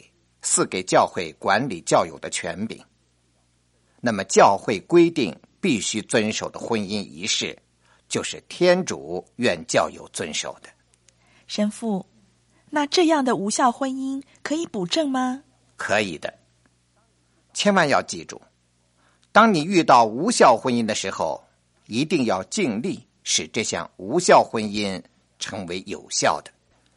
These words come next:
Speaker 1: 不要说人家都结婚这么多年了，哎呀，算了吧。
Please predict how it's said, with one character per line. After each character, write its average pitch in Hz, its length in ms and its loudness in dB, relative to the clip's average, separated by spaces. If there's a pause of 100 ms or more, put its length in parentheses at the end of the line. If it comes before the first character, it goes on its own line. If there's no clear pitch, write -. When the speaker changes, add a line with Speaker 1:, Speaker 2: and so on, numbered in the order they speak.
(640)
Speaker 1:
不 - 80 -12
要 104 160 4
说 98 420 0 (220)
人 120 160 -8
家 107 100 0
都 101 140 -2
结 110 180 0
婚 131 160 0
这 123 140 -2
么 98 80 -4
多 117 160 0
年 92 240 0
了， 120 300 0
哎 - 120 -14
呀， - 140 -18
算 104 400 0
了 - 60 -20
吧。 - 180 -20